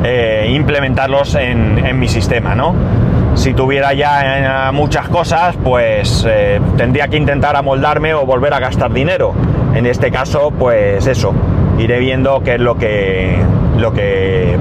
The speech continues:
puedo ir integrando en, en el sistema de manera más sencilla. Si hay un dispositivo A y uno B,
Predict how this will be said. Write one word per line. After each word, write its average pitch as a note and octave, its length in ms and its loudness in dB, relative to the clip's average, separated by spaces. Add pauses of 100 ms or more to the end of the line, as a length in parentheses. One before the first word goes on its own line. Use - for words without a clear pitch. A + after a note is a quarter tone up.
puedo B2+ 260 0
ir B2+ 240 0 (760)
integrando C3 640 0
en, A#2+ 160 0 (2250)
en C#3 100 0
el C#3+ 100 -2
sistema C3 400 0
de D#3 120 0
manera B2+ 260 0
más A#2+ 160 -2
sencilla. A#2+ 540 0
Si B2+ 160 0
hay B2+ 120 0
un C3 120 0
dispositivo C3 880 0
A D3+ 180 -2 (800)
y C3+ 200 0
uno C#3+ 360 0
B, C3 280 0